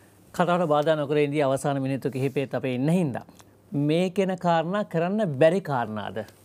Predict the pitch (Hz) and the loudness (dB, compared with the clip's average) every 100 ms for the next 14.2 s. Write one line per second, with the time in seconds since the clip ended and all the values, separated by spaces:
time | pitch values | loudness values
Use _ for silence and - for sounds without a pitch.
0 | - - - 151 147 139 139 135 139 175 | -20 -4 0 2 2 0 -2 -2 -4 -4
1 | 143 127 113 107 - - - - 160 165 | -4 -4 -6 -8 -14 -20 -20 -4 0 2
2 | 170 151 151 170 143 135 135 165 170 170 | 2 2 2 0 0 0 0 0 0 2
3 | 160 143 - 160 - _ _ - 180 185 | 0 -2 -2 -2 -2 _ _ 2 4 4
4 | 165 151 202 - 180 117 127 - - - | 2 2 0 0 -2 -2 -4 -12 -12 -4
5 | 156 165 156 151 147 143 147 147 131 139 | -2 -2 -2 -4 -4 -4 -2 -2 -2 -2
6 | 147 135 123 120 120 120 110 98 - - | -4 -4 -4 -4 -4 -4 -6 -10 -16 -20
7 | - 139 139 139 143 147 139 139 131 - | -8 -2 0 2 0 -2 -4 -4 -4 -4
8 | 135 135 135 127 - 131 117 113 - - | -2 -2 -4 -8 -4 -4 -4 -6 -16 -14
9 | - 160 196 202 190 185 190 190 175 185 | 0 2 2 2 0 0 0 0 2 2
10 | 175 160 143 170 160 151 147 143 147 147 | 4 2 0 -2 0 0 -2 0 -2 -2
11 | 135 127 127 151 147 147 143 147 135 131 | -2 -2 -2 -2 -4 -2 0 0 -2 -2
12 | 135 143 143 131 131 139 139 131 127 123 | -4 -4 -6 -4 -4 -2 -4 -2 -4 -4
13 | 135 120 131 131 131 180 185 147 139 143 | -4 -4 -2 -2 -2 -2 -2 -2 -2 -2
14 | 131 139 | -2 -2